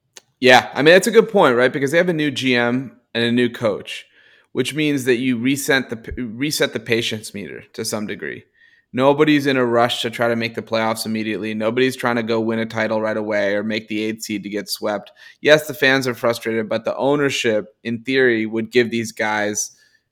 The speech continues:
a little bit of runway to figure it out, right? So you got the guy from Denver, his name I can't pronounce, so I won't try. You got Donovan. And I think pulling the plug,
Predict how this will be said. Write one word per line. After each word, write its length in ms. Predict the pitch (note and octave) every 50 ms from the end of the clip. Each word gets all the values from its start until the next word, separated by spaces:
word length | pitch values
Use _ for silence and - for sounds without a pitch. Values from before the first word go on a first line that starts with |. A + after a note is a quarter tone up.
| _ _
a 60 | - A#2+
little 240 | A#2+ B2+ C3 C3
bit 120 | A#2+ B2+ A#2+
of 80 | A#2+
runway 400 | A2 A#2 A#2 A#2 A2+ A2 A2 A2
to 80 | G#2+ A#2
figure 340 | - - A#2 G#2+ G#2 G2 F2+
it 80 | F#2+
out, 260 | F2 D#2+ C2+ - - -
right? 280 | E2 G2 G2 G2 G2
So 120 | - - G#2+
you 80 | G#2
got 180 | A2 A#2+ B2+ -
the 80 | C3
guy 160 | A#2+ B2+ A#2+ A#2+
from 240 | A#2+ - A#2+ A2+
Denver, 540 | G#2+ A2 A2 G#2+ G#2+ G2+ G#2+ G#2 G#2 G#2 G#2
his 160 | G#2 G#2 -
name 200 | A2 G#2 G#2 G#2+
I 100 | G#2+ G#2
can't 280 | G#2+ - A2 G#2 G#2 -
pronounce, 400 | - G#2+ G2+ F2+ F#2 F#2 F#2 -
so 80 | - G2+
I 60 | G2+
won't 280 | G#2+ G#2+ G#2+ G2+ -
try. 280 | - - A2 G2+ F#2+ F#2+
You 100 | G2+ G#2
got 240 | F#2+ A2+ A#2 A2+ -
Donovan. 560 | A#2 G#2+ G#2+ G#2+ G#2+ G#2 G2+ G2 G2 G#2+ A2 - _ _ _ _ _ _ _ _ _ _ _ _ -
And 440 | B2 C3+ C3+ C#3 C#3 C#3 C3+ C3+ - - - - _ _ _ _ _ _ _ _ _ _ _ _ _ _ _ _ _ -
I 140 | A#2 C3+
think 380 | C#3 C#3 F3+ E3+ D#3+ - - _
pulling 320 | - D3+ D3+ D#3+ D#3+ D#3
the 100 | C#3+ B2+
plug, 640 | B2 - - - - C#3 C#3 C#3 C#3 C3 B2+ B2 B2